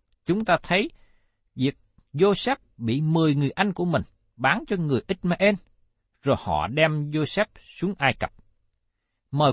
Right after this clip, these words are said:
quý vị cùng xem tiếp ở trong Sáng Thế Ký đoạn ba mươi bảy, câu hai mươi chín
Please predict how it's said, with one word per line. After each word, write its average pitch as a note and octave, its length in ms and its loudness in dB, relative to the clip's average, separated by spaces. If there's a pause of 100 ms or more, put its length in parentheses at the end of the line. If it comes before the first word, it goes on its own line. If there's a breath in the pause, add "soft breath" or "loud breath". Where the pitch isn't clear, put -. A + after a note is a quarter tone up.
quý D#4 200 0
vị A2+ 220 -2
cùng A#2+ 160 -4
xem G3+ 280 -2
tiếp A#3 220 -6 (140)
ở - 80 -2
trong D#3+ 160 -6
Sáng G#3+ 280 -2
Thế - 100 -16
Ký A#3 140 -6
đoạn - 220 -8
ba C#3+ 140 4
mươi E3 140 -2
bảy, G#2 280 0 (440)
câu B2+ 180 2
hai C3+ 240 0
mươi C3 120 -2 (100)
chín G3+ 240 -6